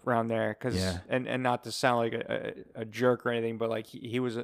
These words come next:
Speaker 1: fortunate enough to not get drafted and everything like that. But, um, which I salute every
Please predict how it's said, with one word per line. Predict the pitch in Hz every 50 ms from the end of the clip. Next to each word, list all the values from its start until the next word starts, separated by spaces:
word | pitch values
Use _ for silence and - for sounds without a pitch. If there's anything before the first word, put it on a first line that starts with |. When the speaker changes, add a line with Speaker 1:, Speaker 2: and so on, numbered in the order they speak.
| - -
Speaker 1:
fortunate | - 131 123 117 - - 127 123
enough | 117 113 113 107 - -
to | -
not | 107 107 110 107
get | - 110
drafted | - - - 98 104 104 - _ 110 104 104
and | 101 101 - -
everything | 104 101 107 104 107 104 104
like | 104 107 _
that. | 101 - - - _
But, | 127 135 131 117 - - - - - - - - - - _ -
um, | 113 107 104 104 101 101 101 98 _ -
which | 107 107 - -
I | 110 104 107 104 98 _ _ _ _
salute | - - - - 110 107 107 - -
every | 110 107 101 110 107 98 98 101